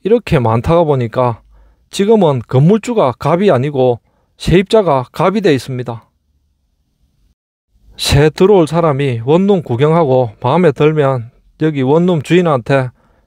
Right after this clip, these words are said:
월세 삼십오만 원 합시다. 만일에 뭐 주인이 노 하면은 다른 데 알아보러 가면 됩니다. 뭐 주인은 이렇게 빈 공실로 놔두느니 옛날에 오십만 원,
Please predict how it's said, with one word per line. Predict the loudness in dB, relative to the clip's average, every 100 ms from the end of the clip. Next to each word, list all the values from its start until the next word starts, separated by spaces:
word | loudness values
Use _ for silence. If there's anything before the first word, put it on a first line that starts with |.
| _ _
월세 | 2 2 4 0 0
삼십오만 | -2 -2 0 0 0 0
원 | -2
합시다. | -2 -2 -4 -4 -10 _ _ _ _ _ _ _
만일에 | 0 2 4 2
뭐 | 0 -4 -6
주인이 | -4 0 0 0 -2
노 | 2 2
하면은 | 2 0 0 -2 -6 -12 _ _
다른 | -2 0 2
데 |
알아보러 | 2 2 0 0
가면 | 0 -2 -2
됩니다. | -4 -4 -10 -12 _ _ _ _ _ _
뭐 | 0 0
주인은 | 2 2 4 2 0 -2
이렇게 | -2 0 0
빈 | 0 -2 0
공실로 | 2 0 0 0 0
놔두느니 | 0 0 0 -2 -2 -4 -6 -10 _ _ _
옛날에 | -2 0 2
오십만 | 2 2 0 0 2 0
원, | -2